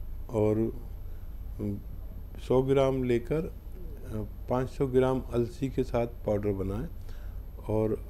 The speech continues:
आधा आधा चम्मच सुबह शाम पानी के साथ खाया करें। और फ़ायदा तो बहुत जल्दी हो, होगा आपको इससे, लेकिन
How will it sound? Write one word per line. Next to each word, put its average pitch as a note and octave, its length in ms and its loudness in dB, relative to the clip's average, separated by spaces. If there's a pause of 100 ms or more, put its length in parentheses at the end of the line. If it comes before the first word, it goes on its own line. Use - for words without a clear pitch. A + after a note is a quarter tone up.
आधा B2 300 6
आधा B2 160 2
चम्मच A#2 420 0 (640)
सुबह A#2+ 220 6
शाम A#2 340 0 (560)
पानी C3 240 8
के B2+ 100 6
साथ G2+ 240 -2
खाया F#2+ 300 -4
करें। A#2 300 -4 (1080)
और A2 180 2
फ़ायदा C3+ 440 6
तो D#3+ 160 2
बहुत C#3+ 420 0
जल्दी C3+ 240 4
हो, A2+ 300 4 (160)
होगा A2+ 320 2
आपको A#2+ 300 2
इससे, E3+ 260 0
लेकिन D3+ 380 0